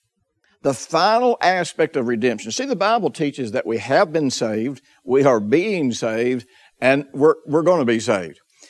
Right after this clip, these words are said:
And, uh, you know, the legalists can't get their head around that, and the literalists can't get their head around that. But that, that's a concept that w-, that is understood in this betrothal thing, because in the betrothal thing,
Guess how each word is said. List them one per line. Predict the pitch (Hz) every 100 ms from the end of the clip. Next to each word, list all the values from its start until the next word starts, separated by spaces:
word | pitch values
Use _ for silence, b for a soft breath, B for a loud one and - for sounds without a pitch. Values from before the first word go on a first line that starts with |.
| b _
And, | 127 131 123 123 120
uh, | 117 139
you |
know, | 160 131
the | 120
legalists | 127 220 175 139 135
can't | - 160 123
get | 139 135
their | 135
head | 120 123
around | 110 104 101
that, | 101 135
and | 113
the | 107
literalists | 123 180 127 110 113 -
can't | 110
get | 117 113
their | 110
head | 104 101
around | 101 101 98
that. | 98 127 135 _ b b b -
But | - 135
that, | 180
that's | - 196
a | 139
concept | - 175 226 196 147 135 _ b
that | - -
w-, | 139 139
that | 127 131 143 151
is | 120 104 - _ _ -
understood | 147 233 196 143 - 131 123 135
in | 139 131 131
this | 131 143
betrothal | 123 113 123 - 196 226 127 110
thing, | 107 110
because | 120 127 131
in | 143
the | 120
betrothal | 123 - 180 247 247 139
thing, | 113 110 123